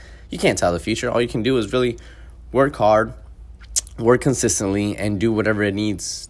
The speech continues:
to be done to get to where you wanna be. So that's really all I wanted to really cover today. I wanna keep it short and quick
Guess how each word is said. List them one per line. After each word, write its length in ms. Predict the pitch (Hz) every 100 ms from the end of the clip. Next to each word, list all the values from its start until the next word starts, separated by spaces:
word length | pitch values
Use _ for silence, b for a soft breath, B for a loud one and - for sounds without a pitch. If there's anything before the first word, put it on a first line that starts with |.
| -
to 100 | 95
be 120 | 95
done 460 | 104 139 110 95 - -
to 200 | - 92
get 180 | 98 92
to 80 | 85
where 80 |
you 80 | 87
wanna 160 | 87 85
be. 220 | 113 - - B B B B B
So 360 | - 127 120 - - - - - - - -
that's 240 | 156 -
really 240 | 156 160 151
all 180 | 131 143
I 40 |
wanted 260 | 131 131 123
to 60 |
really 180 | 120 113
cover 240 | - 117
today. 420 | 107 - 113 113 113 -
I 40 |
wanna 240 | 120 120 110
keep 220 | 123 98
it 60 |
short 260 | 98 120 113
and 80 | 95
quick 380 | - 117 110